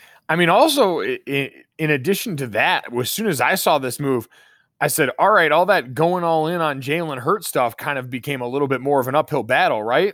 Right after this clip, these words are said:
Like, if I'm Jalen Hurts and I'm hearing that I'm gonna be the focal point of this offseason, and then they make a move that, like you said, is smart, but very much a futures play in a lot of ways,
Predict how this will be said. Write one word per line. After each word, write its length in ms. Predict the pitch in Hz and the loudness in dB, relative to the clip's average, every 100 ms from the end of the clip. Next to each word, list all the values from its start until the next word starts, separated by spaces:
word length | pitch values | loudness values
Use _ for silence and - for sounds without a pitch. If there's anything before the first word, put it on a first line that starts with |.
| - | -2
Like, 320 | 117 104 101 | -4 -4 -4
if 140 | 113 | 0
I'm 200 | 151 151 | 0 0
Jalen 360 | 127 156 156 131 | -2 -2 -2 -2
Hurts 300 | 151 160 - | -2 -2 -4
and 80 | 135 | -6
I'm 120 | 123 | -4
hearing 360 | 127 156 139 | -2 -2 -2
that 100 | 123 | 0
I'm 160 | 120 139 | -2 -2
gonna 180 | 135 131 | -4 -2
be 80 | 135 | -4
the 140 | 117 | -4
focal 320 | - 143 139 | 0 0 -2
point 240 | 120 143 135 | -4 -4 -4
of 40 | |
this 180 | 120 123 | -4 0
offseason, 640 | 147 156 - 131 117 113 113 - - _ | 2 2 -2 -6 -6 -10 -14 -20 -20 _
and 200 | 135 131 | -2 2
then 240 | 127 120 | 2 2
they 160 | 117 143 | 2 2
make 200 | 143 135 | 2 2
a 120 | 131 | 2
move 300 | 131 196 160 | 2 2 2
that, 120 | 135 | 2
like 220 | 135 147 - | 2 0 -2
you 80 | |
said, 240 | 123 185 156 | 0 2 2
is 160 | 147 - | -2 -4
smart, 440 | - 190 208 117 | -2 0 0 -2
but 160 | 131 110 | -6 -4
very 320 | 131 147 135 | 0 0 0
much 240 | 135 143 | -2 -2
a 80 | 110 | -4
futures 520 | - 180 214 - 117 | -6 -6 -4 -6 -8
play 460 | - 131 113 104 104 _ _ _ | -6 0 0 0 -4 _ _ _
in 140 | 147 135 | -2 0
a 60 | |
lot 260 | 123 120 113 | 4 4 4
of 100 | 110 | 2
ways, 540 | 120 113 107 107 104 | 0 2 0 -2 -8